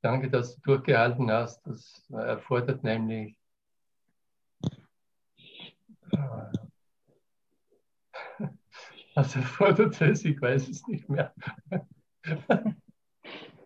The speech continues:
<laughs> Ich weiß es nicht mehr.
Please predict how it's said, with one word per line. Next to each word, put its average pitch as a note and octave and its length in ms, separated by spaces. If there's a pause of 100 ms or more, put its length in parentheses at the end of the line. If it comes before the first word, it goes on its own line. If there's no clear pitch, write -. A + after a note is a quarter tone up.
(540)
<laughs> F#3+ 840 (1700)
Ich F3+ 200
weiß C#3+ 200
es C#3+ 120
nicht C#3+ 200
mehr. C#3+ 260